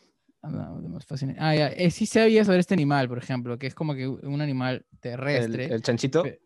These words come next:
Speaker 1: sí, el
Speaker 2: ¿El chanchito?
Speaker 1: chanchito. El
Speaker 2: Sí, sí,
Speaker 1: chanchito,
Speaker 2: sí.
Speaker 1: el target date. El chanchito. Qué loco, ¿no? Este hombre sí puede sobrevivir en el espacio. Puede sobrevivir a Marte. Qué loco, brother.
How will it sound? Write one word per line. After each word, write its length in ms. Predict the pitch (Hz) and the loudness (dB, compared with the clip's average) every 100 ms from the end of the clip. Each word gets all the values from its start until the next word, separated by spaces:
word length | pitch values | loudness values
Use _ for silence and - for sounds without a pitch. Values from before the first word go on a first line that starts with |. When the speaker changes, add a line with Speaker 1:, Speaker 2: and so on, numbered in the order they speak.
| _ _ _ - | _ _ _ -2
Speaker 1:
sí, 60 | 147 | 0
el 40 | |
Speaker 2:
¿El 40 | 135 | 2
chanchito? 360 | 131 110 139 135 | 0 0 0 0
Speaker 1:
chanchito. 180 | 120 _ _ _ _ - | -4 _ _ _ _ -14
El 60 | 131 | -8
Speaker 2:
Sí, 120 | 127 | -4
sí, 0 | |
Speaker 1:
chanchito, 320 | 117 110 113 | -2 -2 -4
Speaker 2:
sí. 100 | 110 | -4
Speaker 1:
el 540 | 127 123 - - - 131 | -6 -8 -16 -16 -14 -4
target 320 | 139 131 127 | -2 -2 -4
date. 220 | 120 120 - _ _ _ _ _ _ _ _ _ _ _ - | -4 -8 -10 _ _ _ _ _ _ _ _ _ _ _ -10
El 120 | 135 | -8
chanchito. 560 | 120 123 135 127 120 - _ _ _ _ _ _ _ | -4 -4 -4 -6 -8 -12 _ _ _ _ _ _ _
Qué 120 | - 151 | -4 2
loco, 280 | 170 156 | 2 0
¿no? 300 | 113 113 156 - | -4 -4 -6 -10
Este 200 | - 151 | -4 -2
hombre 100 | 151 | -2
sí 80 | 160 | -2
puede 180 | 160 160 | 0 0
sobrevivir 680 | 156 139 131 135 139 139 _ _ _ _ _ _ _ _ 339 _ _ _ _ _ _ _ _ _ _ | 0 0 -2 -2 -4 -8 _ _ _ _ _ _ _ _ _ _ _ _ _ _ _ _ _ _ _
en 100 | 143 | -6
el 80 | 123 | -6
espacio. 480 | 120 - 123 120 139 _ - | -6 -4 -4 -4 -10 _ -8
Puede 160 | 139 | -6
sobrevivir 260 | 139 131 127 | -4 -4 -4
a 20 | |
Marte. 480 | 123 120 120 - 139 _ _ _ _ _ _ _ _ _ _ _ _ _ _ _ _ _ _ _ _ - | -2 -4 -6 -12 -18 _ _ _ _ _ _ _ _ _ _ _ _ _ _ _ _ _ _ _ _ -6
Qué 160 | 196 | -2
loco, 460 | 190 143 185 120 117 | 0 0 -2 -4 -4
brother. 320 | 123 135 120 | -4 -4 -6